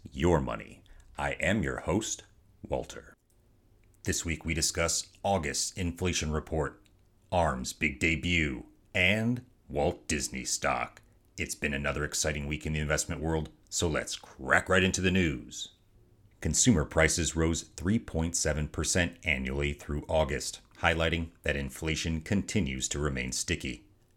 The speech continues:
How will Wednesday's release of the C P I report influence the Federal Reserve as it prepares its next interest rate decision? The Consumer Price Index rose point six percent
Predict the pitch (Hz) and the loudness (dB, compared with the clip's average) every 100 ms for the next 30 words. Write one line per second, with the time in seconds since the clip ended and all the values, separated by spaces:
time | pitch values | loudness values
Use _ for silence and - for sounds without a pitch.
0 | _ - 85 78 73 69 82 76 85 78 | _ 0 2 2 -2 0 -2 -2 -2 -2
1 | - 78 76 78 - - 71 69 71 - | -2 -2 -2 -2 -4 -2 -4 -4 -2 -2
2 | 78 - 73 78 98 69 - - 78 78 | -4 -6 -2 2 2 2 -4 -2 -2 -2
3 | - - 82 78 80 76 73 - 80 - | -6 -2 -2 -2 -2 -2 -2 -2 -4 0
4 | 73 71 69 71 87 82 65 - _ - | 0 0 -2 0 2 2 0 -8 _ -6
5 | 80 76 - 76 - 82 104 - - 131 | -4 -4 -6 -6 0 2 2 -2 -2 -4
6 | 131 143 - - - - 95 - 71 - | -2 -4 -4 -6 -10 -4 -4 -2 -4 -2
7 | 67 - - 76 65 64 - _ _ _ | -4 -4 -2 -2 -2 -6 -10 _ _ _
8 | _ - - 92 90 82 - 123 95 - | _ -20 -8 -4 0 2 4 4 2 2
9 | 107 - - 73 71 76 - - 82 73 | 0 0 -2 0 2 2 0 0 0 0
10 | - - 101 98 - - 123 - - - | -4 -4 -2 0 0 2 0 -2 -4 -2
11 | 76 78 | 0 -2